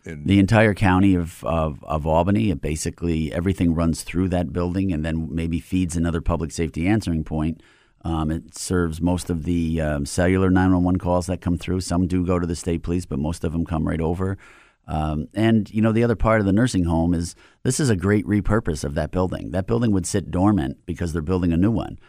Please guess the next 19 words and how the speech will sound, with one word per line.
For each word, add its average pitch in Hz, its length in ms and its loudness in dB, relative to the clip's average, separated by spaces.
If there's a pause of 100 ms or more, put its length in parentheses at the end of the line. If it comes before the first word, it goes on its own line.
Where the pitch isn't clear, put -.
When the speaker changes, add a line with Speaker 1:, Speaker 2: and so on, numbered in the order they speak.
(200)
Speaker 2:
So 87 240 0
let's 90 260 0
repurpose 113 580 0
it. 127 160 -4
Let's 95 180 -4
save, 101 400 -2
uh, 85 140 0 (160)
you 92 160 0
know, 82 80 2
millions 95 420 4
of 87 80 -2
taxpayer, 95 480 -2
uh, 87 460 -2
dollars 82 560 -2
and 98 300 0
do 110 100 -4
something - 380 -8
with 62 120 -10
it. - 100 -16